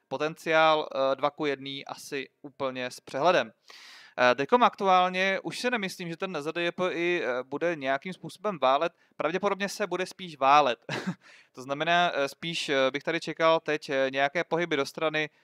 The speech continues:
takové to nahánění ceny, eh, takové to, tam, tu nerozhodnost a tak dál. Potom dále pravděpodobně švih směrem nahoru,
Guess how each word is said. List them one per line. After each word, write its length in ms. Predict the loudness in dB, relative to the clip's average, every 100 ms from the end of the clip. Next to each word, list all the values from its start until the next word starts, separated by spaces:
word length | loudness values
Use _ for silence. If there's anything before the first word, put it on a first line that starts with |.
| -10
takové 320 | -8 2 4
to 120 | 4
nahánění 560 | 0 2 2 0 -6 -8
ceny, 380 | -6 -2 -2 -2 _ _ 0
eh, 260 | 4 4
takové 400 | 0 0 4 4
to, 320 | 2 2 2 0
tam, 200 | -4 -4
tu 140 | -6
nerozhodnost 580 | 0 2 2 0 -4 -6
a 60 | -4
tak 180 | 0
dál. 240 | 4 4 4 _ -12
Potom 260 | -2 4
dále 260 | 6 6 4
pravděpodobně 580 | -2 -6 -4 -4 -4 -10
švih 280 | -8 -10
směrem 280 | -8 -6 -4
nahoru, 340 | 0 0 0